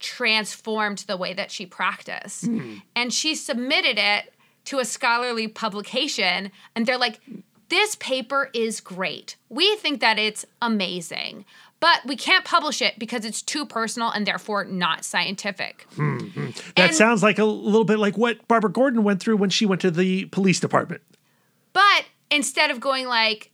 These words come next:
Speaker 1: "Screw it, I'm just going to practice my psychiatry like a vigilante," she went back and was able to turn her paper over in a matter of days and resubmit it, and it did ultimately get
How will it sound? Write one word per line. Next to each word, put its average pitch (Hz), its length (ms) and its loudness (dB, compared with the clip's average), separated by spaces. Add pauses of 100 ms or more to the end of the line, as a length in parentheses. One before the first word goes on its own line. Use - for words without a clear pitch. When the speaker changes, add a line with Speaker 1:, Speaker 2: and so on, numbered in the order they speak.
(300)
Speaker 1:
"Screw 349 560 0
it, 247 220 4
I'm 247 160 2
just 277 240 -4
going 269 200 0
to 233 300 -2 (140)
practice 269 640 0
my 220 640 2
psychiatry 226 960 -2 (280)
like 226 220 0
a 233 40 -4
vigilante," 214 920 0 (320)
she 311 500 0 (220)
went 240 320 0
back 240 440 2
and 233 140 -2
was 233 160 -4
able 254 260 0
to 214 120 -12
turn 240 320 -6
her 254 100 -6
paper 220 560 -8
over 349 580 0 (520)
in 247 100 -2
a 247 60 0
matter 214 280 4
of 202 200 -4
days 190 320 -2
and 190 160 -6
resubmit 185 460 -4
it, 190 180 -2
and 214 140 0
it 208 120 -4
did 240 200 -2 (100)
ultimately 214 520 -4
get 175 200 -10